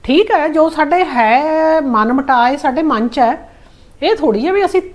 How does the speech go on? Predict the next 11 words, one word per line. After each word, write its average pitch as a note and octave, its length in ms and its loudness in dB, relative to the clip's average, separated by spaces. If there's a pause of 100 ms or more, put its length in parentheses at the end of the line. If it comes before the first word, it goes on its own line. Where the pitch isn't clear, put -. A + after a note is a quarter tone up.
ਤੀਏ D4 380 2
ਨੂੰ E4 420 0
ਉਹ C#4+ 180 2
ਕਰੀਏ C4 420 2
ਵੀ C4 140 -2
ਤੀਆ C4+ 680 2
ਸਾਨੂੰ A#3+ 380 -2
ਦੇਖ A3 260 0
ਕੇ A3+ 100 2
ਜੱਜ F#3 260 0
ਕਰੇ। F3 300 -4